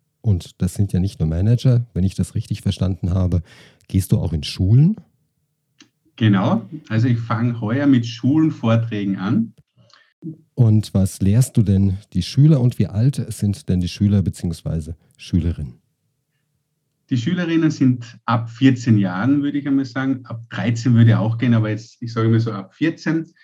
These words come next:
Speaker 2: Und ich lerne ihnen einfach Selbstbewusstsein aufzubauen, aber auch in der Gemeinschaft zu funktionieren, dass es Stärkere gibt, dass es Schwächere gibt, aber eben, dass man sich auf seine Stärken fokussiert und nicht auf seine Schwächen. Also ein bisschen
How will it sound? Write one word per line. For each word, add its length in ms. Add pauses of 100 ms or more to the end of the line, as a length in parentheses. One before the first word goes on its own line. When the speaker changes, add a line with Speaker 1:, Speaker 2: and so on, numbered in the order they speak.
(280)
Speaker 2:
Und 200
ich 200
lerne 240
ihnen 320
einfach 360
Selbstbewusstsein 1000
aufzubauen, 880
aber 420
auch 220
in 160
der 140
Gemeinschaft 680
zu 120
funktionieren, 720
dass 180
es 120
Stärkere 440
gibt, 240
dass 140
es 100
Schwächere 500
gibt, 380
aber 400
eben, 240
dass 220
man 60
sich 200
auf 80
seine 260
Stärken 540
fokussiert 720 (520)
und 160
nicht 220
auf 120
seine 240
Schwächen. 480
Also 180
ein 100
bisschen 380